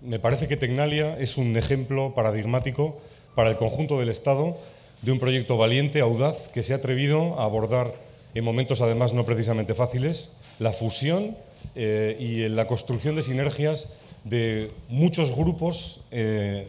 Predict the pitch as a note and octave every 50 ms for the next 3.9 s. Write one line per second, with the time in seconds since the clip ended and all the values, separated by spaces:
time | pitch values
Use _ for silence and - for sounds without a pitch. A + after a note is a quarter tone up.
0 | A2+ G2+ G#2 A#2+ A#2+ A#2 A#2 - - B2 A2+ A2 - C#3+ D3+ C#3 - B2 A2 G2+
1 | A2+ A2 A#2+ B2+ B2+ B2+ C3 B2 - C3 C3 C3 C3 - - - - - A2+ G#2+
2 | - C3 B2 B2 A#2+ A#2 A2 G#2+ G2 G2 A#2 A#2 A#2 F#2 G#2 F#2 - G2 E2 F#2+
3 | F2+ F2 E2 E2+ E2+ F2 F#2+ - A2+ A2+ A#2 B2+ A#2+ - A2 G2+ F2+